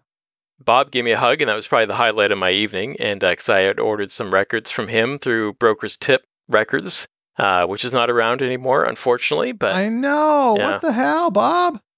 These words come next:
Speaker 2: I guess it was a lot of work, probably for a little, you know, little reward. Maybe. I, I, I don't know.
Speaker 1: Mm-hmm.
Speaker 2: But, uh, definitely a lot of work.
Speaker 1: Great experience all, altogether, though. So getting backstage and, and meeting you there in person, too, was, uh,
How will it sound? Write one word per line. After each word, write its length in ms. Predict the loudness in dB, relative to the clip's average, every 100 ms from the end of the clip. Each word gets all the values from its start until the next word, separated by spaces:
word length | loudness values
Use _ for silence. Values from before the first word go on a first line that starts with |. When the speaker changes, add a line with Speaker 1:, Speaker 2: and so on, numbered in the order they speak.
| _ _
Speaker 2:
I 80 | -4
guess 260 | -2 -2 -2
it 60 |
was 140 | -2 2
a 60 |
lot 180 | 2 2
of 60 | 2
work, 300 | 2 0 -2
probably 460 | -2 0 0 0 0
for 160 | 2
a 40 | 2
little, 400 | 2 2 2 -2 _ _
you 120 | 0 2
know, 140 | 2
little 260 | 2 0 2
reward. 520 | 2 2 0 -2 0
Maybe. 340 | 2 2 2 0
I, 300 | 0 2 2
I, 80 | 2
I 60 |
don't 220 | 4 2 2
know. 300 | 0 -2 -6 _ _
Speaker 1:
Mm-hmm. 200 | -18 -16 -18 _
Speaker 2:
But, 280 | 0 0 2
uh, 360 | 4 4 2 -2 _ _ _ _
definitely 320 | 0 2 4
a 40 | 4
lot 140 | 2
of 60 | 2
work. 360 | 0 -2 -10 -20 _ _ _
Speaker 1:
Great 140 | -2 0
experience 460 | -4 -4 -4 0
all, 160 | 0 0
altogether, 400 | -2 -2 -2 -2
though. 160 | -6 -10 _
So 180 | -4 -2
getting 260 | -2 -4 -2
backstage 540 | -4 -4 -6 -6 -6 -2
and, 200 | 0 0
and 160 | 0
meeting 240 | 0 0 0
you 160 | 0
there 160 | 0 0
in 60 |
person, 320 | 0 -2 -4 -10
too, 200 | -8 -8
was, 260 | -10 -10 -6
uh, 300 | -2 -2